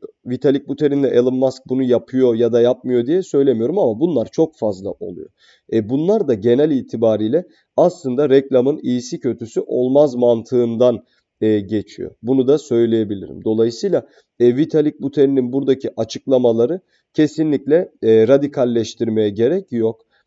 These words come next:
E, hala Elon Musk Twitter'ın sahibi ve kripto paralar üzerinde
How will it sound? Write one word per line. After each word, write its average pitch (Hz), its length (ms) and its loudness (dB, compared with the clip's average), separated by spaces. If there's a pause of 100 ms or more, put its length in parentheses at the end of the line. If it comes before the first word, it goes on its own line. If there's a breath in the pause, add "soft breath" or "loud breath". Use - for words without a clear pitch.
(100)
E, 117 140 4
hala 131 500 2
Elon 123 240 2
Musk 120 280 -2
Twitter'ın 120 500 -4
sahibi 113 640 -4
ve 110 160 -2 (280)
kripto 143 420 0
paralar 113 380 0
üzerinde 113 640 -2